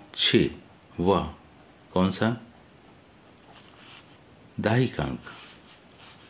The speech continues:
सात है। तो हम केवल संख्या छिहत्तर में, कौन सी संख्या, केवल संख्या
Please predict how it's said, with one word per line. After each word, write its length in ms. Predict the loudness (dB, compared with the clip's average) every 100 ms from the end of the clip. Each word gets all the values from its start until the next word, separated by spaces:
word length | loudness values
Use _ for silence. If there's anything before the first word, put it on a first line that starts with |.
| -20 -20 -20 -20 -20 -20 -20 -20 -20 -20 -20 -20 -20 -20 -20 -20 -20 -20 -20 -20 -20 -20 -20 -20 -20 -20 -20 -20 -20 -20 -20 -20 -20 -20 -8
सात 380 | -2 -2 -2 -10
है। 100 | -16 -20 -20 -20 -20 -20 -20 -20 -20 -20 -20 -20 -2
तो 80 | 0
हम 300 | 2 4 4
केवल 380 | 6 4 4 0 -6 -16 -16 -12
संख्या 420 | 0 4 4 2 0
छिहत्तर 580 | 0 0 -2 0 0
में, 200 | 0 -4 -10 -20 -18 -2
कौन 180 | 2 2
सी 160 | 2
संख्या, 420 | 2 2 2 -4 -8 -16 -20 -20 -20 -20 -4
केवल 380 | 2 4 4 0 -6 -20 -20 -20 -16 -4
संख्या 580 | 2 2 2 -2 -2